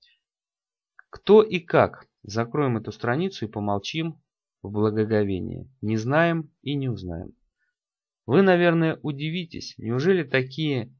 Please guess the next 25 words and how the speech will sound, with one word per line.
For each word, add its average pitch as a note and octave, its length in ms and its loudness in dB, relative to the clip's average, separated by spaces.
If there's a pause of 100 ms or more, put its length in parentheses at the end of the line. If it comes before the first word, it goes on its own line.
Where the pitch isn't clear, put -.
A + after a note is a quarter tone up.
незамысловатые A#2+ 1000 -2
ходы G#2 440 -4
и F#2+ 140 -10
приёмы G#2+ 520 -4
могут C3 360 -4 (220)
сработать, G#2 720 -4
и G2+ 100 -6
мир A2+ 200 -2
Запада A2+ 540 -2 (420)
захватит A#2 640 0
контроль A#2+ 500 0
над A2 160 -2
мировыми G2+ 520 -2
источниками G2 600 -8
нефти, C3 380 -6
как F#2+ 220 -8
было A#2 240 -2
предусмотрено A2+ 720 -8
Атлантической G2 760 -8
хартией A2 440 -4
тысяча G#2 280 -12
девятьсот F#2+ 340 -8
сорок F#2 240 -10
первого F#2+ 300 -4
года, A2 260 -4